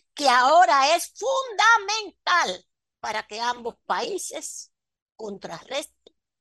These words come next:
a Rusia. La guerra de los espías, la cia ayuda secretamente a Ucrania. Fueron ustedes que mataron a Navalny, la cia, el Mossad, que se reunieron el trece, antes de que da-, apareciera Navalny muerto el dieciséis.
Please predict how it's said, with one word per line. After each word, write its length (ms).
a 120
Rusia. 520
La 280
guerra 440
de 160
los 200
espías, 480
la 240
cia 640
ayuda 520
secretamente 680
a 60
Ucrania. 440
Fueron 640
ustedes 420
que 100
mataron 480
a 60
Navalny, 640
la 260
cia, 460
el 120
Mossad, 460
que 80
se 180
reunieron 500
el 180
trece, 720
antes 380
de 120
que 120
da-, 260
apareciera 640
Navalny 440
muerto 340
el 80
dieciséis. 600